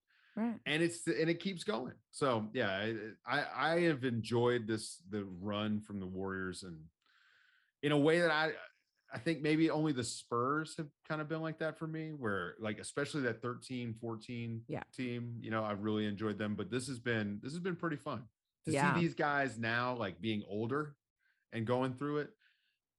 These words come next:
Speaker 2: Been, been a, been a fun ride. And I, I, I'm,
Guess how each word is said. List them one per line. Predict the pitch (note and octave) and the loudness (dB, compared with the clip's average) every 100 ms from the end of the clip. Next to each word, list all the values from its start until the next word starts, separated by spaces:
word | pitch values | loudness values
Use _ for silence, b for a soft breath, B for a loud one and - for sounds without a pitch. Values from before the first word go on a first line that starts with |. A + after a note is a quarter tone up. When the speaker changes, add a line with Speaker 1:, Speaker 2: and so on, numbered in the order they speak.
| - | -4
Speaker 2:
Been, | D#3 B2 - | -2 -2 0
been | F#3+ | 2
a, | F3 | 2
been | - D#3+ G3 | 2 4 4
a | |
fun | - F3 D#3+ | 4 4 4
ride. | C#3+ C3+ C3 A2 | 4 4 4 4
And | A2 A2+ | 2 0
I, | A2+ - | -2 -2
I, | A2+ A#2+ A2+ G#2+ _ _ _ _ _ _ _ _ | -2 0 -2 -6 _ _ _ _ _ _ _ _
I'm, | D#3+ | -6